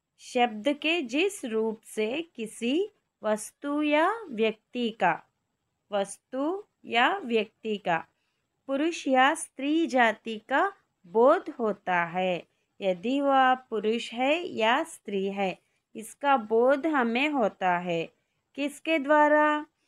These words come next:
शब्द के द्वारा, शब्द के रूप के द्वारा. जैसे, uh,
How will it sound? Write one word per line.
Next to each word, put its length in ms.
शब्द 500
के 300
द्वारा, 600
शब्द 420
के 400
रूप 460
के 180
द्वारा. 580
जैसे, 720
uh, 580